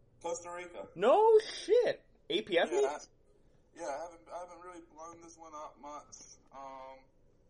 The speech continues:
Speaker 1: but I'm pretty excited for it. This is gonna be my first time, like, actually outside the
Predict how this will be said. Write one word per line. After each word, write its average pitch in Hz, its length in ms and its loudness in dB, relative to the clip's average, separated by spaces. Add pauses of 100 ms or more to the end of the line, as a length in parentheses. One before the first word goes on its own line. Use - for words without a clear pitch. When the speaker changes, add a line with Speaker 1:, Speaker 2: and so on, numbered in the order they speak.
(200)
Speaker 1:
but 131 80 -10
I'm 139 120 -6
pretty 107 220 -16
excited 143 400 -10
for - 120 -14
it. 113 40 -12
This 123 80 -12
is 123 40 -18
gonna 139 140 -16
be 139 80 -16
my 131 140 -10
first 139 240 -10
time, 131 320 -6
like, 123 240 -10
actually 123 400 -10
outside 127 440 -8
the - 60 -20